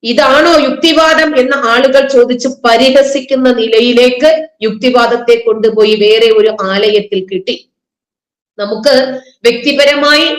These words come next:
പല ആശയങ്ങളോടും യോജിപ്പും വിയോജിപ്പും ഉണ്ടാകും. ആ സമയത്ത് മുസ്ലിങ്ങൾ എടുത്തു കാണിച്ചത് മൈത്രേയൻ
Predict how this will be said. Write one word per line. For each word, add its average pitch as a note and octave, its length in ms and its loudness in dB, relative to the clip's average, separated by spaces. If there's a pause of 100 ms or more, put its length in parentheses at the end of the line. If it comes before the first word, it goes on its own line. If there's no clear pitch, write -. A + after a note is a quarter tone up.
(160)
പല B3 180 0
ആശയങ്ങളോടും C#4 1000 2
യോജിപ്പും A#3 480 0
വിയോജിപ്പും G#3 600 0
ഉണ്ടാകും. F3 340 -12 (440)
ആ C4 120 0
സമയത്ത് D4 540 0
മുസ്ലിങ്ങൾ C#4 480 -2
എടുത്തു C4 280 0
കാണിച്ചത് B3+ 640 0
മൈത്രേയൻ C4 880 0